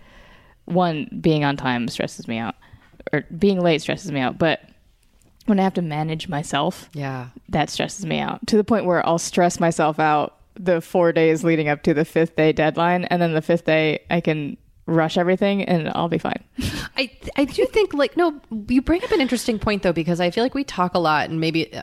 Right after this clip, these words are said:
Speaker 2: this podcast, but just in general, that, like, the best practice is, like, spreading things out and managing your time and, like, g-, doing, like, chipping away at stuff, but that is, does not work for everybody.
Speaker 1: Yeah, it does not.
Speaker 2: Yeah, like, a-, and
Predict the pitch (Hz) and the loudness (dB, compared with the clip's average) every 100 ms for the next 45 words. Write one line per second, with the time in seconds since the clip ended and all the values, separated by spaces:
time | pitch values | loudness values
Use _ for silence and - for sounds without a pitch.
0 | 165 160 - 170 - 156 - 165 165 160 | -8 -6 -2 -4 -2 -4 -2 -2 -2 -2
1 | 151 151 147 139 139 151 143 - 262 339 | -2 0 0 0 -2 -2 -4 -2 0 0
2 | - 202 240 - 156 - 139 139 131 - | -2 -4 -4 -4 -6 -6 -6 -4 -6 -10
3 | - - - - - _ _ - _ - | -20 -20 -20 -20 -20 _ _ -18 _ -14
4 | - - 202 233 - 196 170 151 165 151 | -8 -2 0 0 0 -2 -2 0 0 0
5 | 143 151 165 160 151 151 - 156 160 160 | -2 0 0 -2 -2 -6 -4 -2 0 2
6 | 160 151 143 143 - 151 - 170 175 175 | 0 0 -2 -6 -10 -16 -4 0 0 0
7 | _ - 160 151 - - 220 208 185 160 | _ -4 -2 -2 -6 -4 -2 2 2 2
8 | 175 - 196 - - 240 302 - 240 196 | -2 -2 -2 -2 0 2 2 0 -2 0
9 | 254 - 160 311 - - 196 151 139 139 | 0 -2 0 0 -2 -4 -2 -2 -2 -6
10 | 120 - 160 147 156 151 180 170 143 - | -6 -6 -6 -6 -6 -4 -2 0 0 0
11 | 190 294 175 175 - 180 - 190 190 | 2 2 2 0 -2 -8 -2 -2 -2